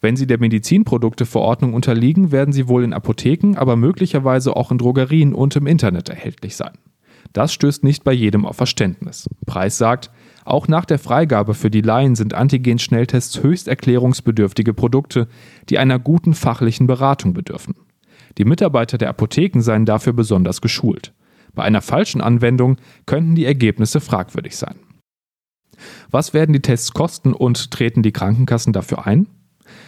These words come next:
Das ist noch unklar und wird sicher von Hersteller zu Hersteller unterschiedlich sein. Apotheker Preis vermutet Durchschnittskosten von fünfzehn Euro pro Test. Geregelt werden muss auch die Frage,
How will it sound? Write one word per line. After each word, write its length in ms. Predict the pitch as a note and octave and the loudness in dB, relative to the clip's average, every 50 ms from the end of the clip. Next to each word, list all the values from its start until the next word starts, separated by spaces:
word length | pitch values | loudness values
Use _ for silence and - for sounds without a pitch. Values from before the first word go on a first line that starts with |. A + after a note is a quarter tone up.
| - _ - - | -20 _ -8 -4
Das 220 | - C3 E3+ - | -2 -2 -2 -2
ist 220 | - - C3+ - D3+ | -4 -4 -2 0 0
noch 100 | D3 C#3 | 0 2
unklar 460 | - C#3 B2 A#2+ - - F#2+ F#2+ G2+ | 2 2 2 2 2 0 0 0 2
und 120 | G#2+ G2+ | 2 2
wird 140 | A2+ G#2+ G#2+ | 2 0 2
sicher 240 | A#2+ C3 B2+ D3+ C#3 | 0 0 0 0 0
von 160 | - B2 A2+ | 0 0 0
Hersteller 520 | G#2 A2+ A#2 C#3 - - C#3+ C#3 C#3+ C#3 | 2 2 2 0 0 0 0 2 2 0
zu 120 | - - C#3+ | 2 0 0
Hersteller 540 | A#2 G#2 G#2 G#2 - - - A2 A#2 B2 - | 2 2 0 0 0 0 0 0 0 0 2
unterschiedlich 600 | B2+ A#2 G2+ - G2 - - F2+ - - - - | 2 0 0 0 -4 -6 -6 -6 -8 -10 -10 -10
sein. 220 | - - - - - _ _ _ _ _ _ - - - | -10 -10 -10 -14 -18 _ _ _ _ _ _ -20 -8 -4
Apotheker 520 | - G#2+ - A#2 A2+ - A#2 A2 - G#2+ | -4 -2 0 -2 0 0 0 0 0 -2
Preis 360 | - - - G2 G#2+ C#3+ D#3 - | -2 -2 0 0 0 0 0 0
vermutet 440 | C3+ A#2+ B2 C3 C3+ - B2 A#2 | 0 2 2 2 2 0 0 2
Durchschnittskosten 720 | A#2+ B2+ D3 - D3+ C#3+ - - - B2+ C3 - - C#3 C3 | 2 0 2 0 -2 -4 -2 -2 -4 -4 -4 -2 -4 -4 -2
von 180 | - B2+ A#2+ | 0 -2 -2
fünfzehn 480 | A#2 - C3+ D3 - - - - C3+ G2+ | 0 0 0 0 0 0 -2 -2 -2 0
Euro 280 | - A2+ G#2+ G#2 G2+ G2 | 0 0 2 2 0 -2
pro 200 | - - - A2+ | -4 -2 -2 -2
Test. 460 | A2+ - - - - - - - - _ _ _ _ _ _ _ _ _ _ | -2 -2 -4 -6 -6 -8 -12 -18 -20 _ _ _ _ _ _ _ _ _ _
Geregelt 500 | - G#2+ F#2 A2 B2 E3+ G#3 F3+ - - | -4 -2 0 0 2 2 2 0 0 0
werden 220 | A2+ G#2+ G2+ A2+ | 0 0 2 2
muss 140 | G#2+ G2+ - | 0 0 0
auch 200 | - - D#3+ - | -2 -2 -2 0
die 120 | - C3 | -2 -2
Frage, 420 | A2+ - - A#2 A#2+ B2 B2 B2 | -2 0 0 0 2 2 0 0